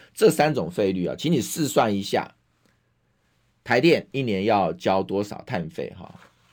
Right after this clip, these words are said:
他给你回，叫你自己到上网，网络去上去查。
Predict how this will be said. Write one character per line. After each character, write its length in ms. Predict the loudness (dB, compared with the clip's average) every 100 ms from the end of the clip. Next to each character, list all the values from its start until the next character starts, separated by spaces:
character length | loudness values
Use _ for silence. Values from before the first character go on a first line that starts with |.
| _ _ -6 -6
他 80 | -4
给 100 | 0
你 80 | 0
回， 300 | 0 0 -2
叫 160 | 0 -2
你 100 | -2
自 240 | -8 -6
己 80 | -2
到 100 | -2
上 180 | -2 -6
网， 100 | -4
网 100 | -6
络 120 | -4
去 160 | -6 -6
上 160 | 0 2
去 140 | 2
查。 200 | -2 -14